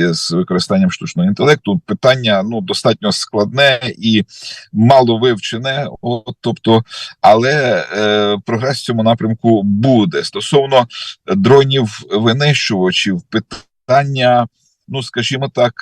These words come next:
насущне. Уже були відео, коли там, е, дрон, е, наш атакує там, е, російський чи, чи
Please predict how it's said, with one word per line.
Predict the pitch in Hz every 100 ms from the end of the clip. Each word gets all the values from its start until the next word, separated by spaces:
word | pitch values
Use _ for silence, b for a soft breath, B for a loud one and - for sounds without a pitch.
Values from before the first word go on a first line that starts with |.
| 101
насущне. | 117 127 - 156 117 - - 62 -
Уже | - - 107 101 92
були | 92 - 143 131 98
відео, | 143 120 98 90
коли | - 87 85
там, | - 85 87 80
е, | 82 92
дрон, | 107 120 110
е, | 90 _ - - _ 82 92
наш | 113 117 92
атакує | 87 95 - 104 90
там, | - 85 85
е, | 85 82 87
російський | 95 - - - - 82
чи, | - 78 76 69
чи | -